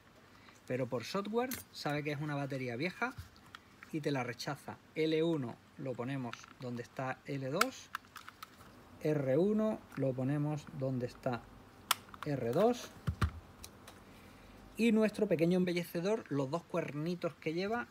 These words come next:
los introducimos lo primero hacia abajo. Hacemos que pasen los dos joysticks. Un poquito de maña, pim pam pum.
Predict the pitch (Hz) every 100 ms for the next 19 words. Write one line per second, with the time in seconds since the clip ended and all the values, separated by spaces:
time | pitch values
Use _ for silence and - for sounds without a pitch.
0 | - 156 170 165 151 151 135 180 185 170
1 | 151 139 131 123 131 120 - - 123 113
2 | - - 113 170 - 214 233 - - -
3 | - - - - - - - - - -
4 | - - - - - 139 135 156 147 -
5 | 139 127 - 127 113 - 131 117 139 131
6 | 165 - - 240 - - - - - -
7 | - - - - - - - - - -
8 | - - - - - 180 185 147 131 117
9 | 113 120 170 180 190 185 - 127 113 -
10 | 131 180